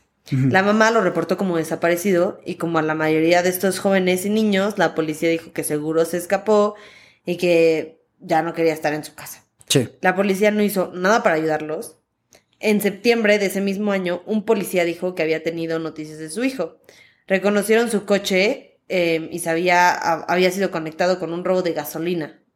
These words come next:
Speaker 2: en algún lado y dijeron, "Ah, pues, está vivo", ¿no?
Speaker 1: Sí.
Speaker 2: Pero no había sido él, había sido Rossi, que era un empleado de, de John Wayne Gacy, que hasta llegó a vivir con él. Les voy a contar más de él en el próximo episodio.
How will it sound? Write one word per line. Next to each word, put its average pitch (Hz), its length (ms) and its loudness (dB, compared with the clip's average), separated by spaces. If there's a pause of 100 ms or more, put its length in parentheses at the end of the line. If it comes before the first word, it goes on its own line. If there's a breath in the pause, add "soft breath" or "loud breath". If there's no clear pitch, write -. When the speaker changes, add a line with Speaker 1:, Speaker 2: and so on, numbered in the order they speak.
(100)
Speaker 2:
en 165 140 -12
algún 190 280 -4
lado 254 220 2
y 170 60 -2
dijeron, 208 320 -2
"Ah, 175 180 -2
pues, - 240 -14
está 180 220 -2
vivo", 170 300 -8 (260)
¿no? 185 300 -10
Speaker 1:
Sí. 143 200 4 (880 soft breath)
Speaker 2:
Pero 214 180 4
no 214 80 4
había 208 180 2
sido 214 240 2
él, 208 380 0
había 175 260 -2
sido 196 540 0
Rossi, 180 440 0
que - 140 -6
era 170 160 0
un 180 160 -4
empleado 196 840 2
de, 170 840 -2
de 175 360 0
John 180 160 0
Wayne 175 260 0
Gacy, 165 360 -4
que 160 580 -6 (580)
hasta 180 300 0
llegó 165 200 2
a 180 40 0
vivir 175 240 -4
con 160 160 -4
él. 151 120 -6
Les 165 120 -2
voy 208 80 4
a 214 80 2
contar 170 300 0
más 185 260 2
de 175 220 2
él 311 220 -4
en 160 280 -8
el 151 140 -8
próximo 165 320 -10
episodio. 151 380 -8